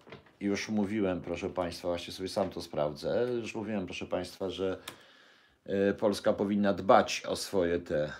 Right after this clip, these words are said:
różne rzeczy, e, po prostu, dbać o swoją historię, dbać o te sprawy i to jest sprawa Polski po prostu.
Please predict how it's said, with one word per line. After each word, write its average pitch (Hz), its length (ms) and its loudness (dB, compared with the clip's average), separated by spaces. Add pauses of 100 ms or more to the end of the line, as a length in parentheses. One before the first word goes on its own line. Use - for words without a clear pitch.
(160)
różne 90 380 -2
rzeczy, 82 600 -4 (1040)
e, 78 220 -6
po 82 120 -6
prostu, 95 680 -4 (640)
dbać 92 460 4
o 95 60 0
swoją 95 440 2
historię, 85 1000 0 (140)
dbać 95 400 -2
o 95 40 0
te 90 140 -2
sprawy 95 800 -2
i 107 120 -4
to 120 100 -4
jest 107 200 -2
sprawa 107 420 0
Polski 98 580 0
po - 140 -10
prostu. - 580 -16